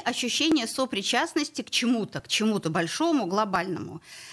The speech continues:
Но в основе лежит это отсутствие внимания. То есть таким образом можно привлечь к себе внимание, к своей персоне, к своим взглядам, к своему мнению. То есть, значит, в семье можно предположить, что это все обесценивалось у этого человека. Следующий момент — это,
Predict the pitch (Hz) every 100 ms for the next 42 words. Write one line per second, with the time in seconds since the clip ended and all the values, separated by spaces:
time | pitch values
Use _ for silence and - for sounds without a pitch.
0 | - 247 254 302 349 440 330 247 247 214
1 | 190 - 277 247 226 - 285 - 226 202
2 | 208 170 131 131 139 156 202 196 214 311
3 | 285 196 180 196 226 196 196 185 190 170
4 | - 165 151 - - 208 330 320 269 247
5 | 226 202 - 185 175 170 165 - 269 277
6 | - 185 175 160 170 202 262 254 214 -
7 | 175 180 170 185 233 233 190 214 196 208
8 | 196 196 - - - - - 254 247 311
9 | 349 233 214 220 202 - 202 220 277 -
10 | 208 202 190 208 208 - 185 185 - 185
11 | 156 165 147 151 147 156 - 156 151 -
12 | - - - - - - 226 294 339 349
13 | 294 269 254 233 - 247 254 233